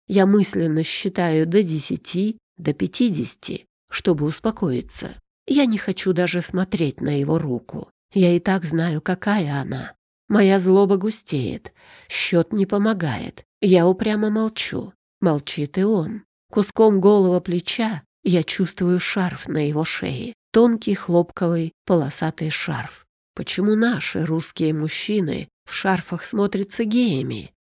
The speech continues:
И зачем мне оголённое плечо, когда он надел шарф? Кто я? Что я с собой делаю? Перед кем выпендриваюсь. Нервно вздёргиваю руку, поправляю вырез лодочку.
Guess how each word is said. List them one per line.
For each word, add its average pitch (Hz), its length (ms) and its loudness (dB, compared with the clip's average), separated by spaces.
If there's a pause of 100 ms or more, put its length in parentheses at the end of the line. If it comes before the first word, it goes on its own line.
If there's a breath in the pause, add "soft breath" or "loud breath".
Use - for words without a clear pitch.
(120)
И 269 80 0
зачем 254 440 2
мне 208 240 2
оголённое 185 580 4
плечо, 165 640 -6 (240)
когда 185 360 2
он 208 140 2
надел 151 400 0
шарф? - 540 -6 (300)
Кто 160 360 2
я? 180 300 2 (120)
Что - 320 -2
я 180 140 4
с 185 40 -4
собой 208 400 0
делаю? 196 600 -2 (240)
Перед 175 240 2
кем 247 300 2
выпендриваюсь. 131 1080 -4 (280)
Нервно 170 500 4
вздёргиваю 160 720 2
руку, 196 540 -2 (360 soft breath)
поправляю 185 720 0
вырез 160 400 -2
лодочку. 151 760 -4